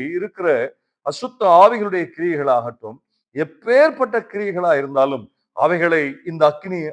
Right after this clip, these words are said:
அழித்து போடுகிற அக்கினியா இருக்கிறது. அப்போ நமக்கு வாசலை ஒரு பக்கம் உண்டாக்கினாலும், ஒரு பக்கம் தீமையானவைகளை நமக்கு அழித்து நம்மை முழுவதுமாய் பாதுகாக்கிற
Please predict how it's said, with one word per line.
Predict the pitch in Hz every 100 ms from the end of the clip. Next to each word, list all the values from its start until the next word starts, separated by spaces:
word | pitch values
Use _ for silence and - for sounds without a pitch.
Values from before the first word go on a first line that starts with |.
| -
அழித்து | 131 170 214 - 220
போடுகிற | - 165 160 151 160 139 113 -
அக்கினியா | 131 - 139 139 131
இருக்கிறது. | 123 117 117 110 120 107 - _ _ _ _
அப்போ | 151 254 175 220 226 - _
நமக்கு | 156 175 208 180
வாசலை | 160 170 233 - 262 285 269
ஒரு | 226 196
பக்கம் | 208 214 190
உண்டாக்கினாலும், | 160 151 147 - 147 135 139 143 104 - _ _ -
ஒரு | 175 220
பக்கம் | 226 226 208 156 -
தீமையானவைகளை | 240 262 254 240 240 240 214 220 196 139 -
நமக்கு | 147 160 - 143
அழித்து | 135 175 226 - 208 170 113 - _ _ -
நம்மை | 151 147 127 92 _ _
முழுவதுமாய் | 160 220 262 240 226 170 220
பாதுகாக்கிற | 180 233 247 202 202 202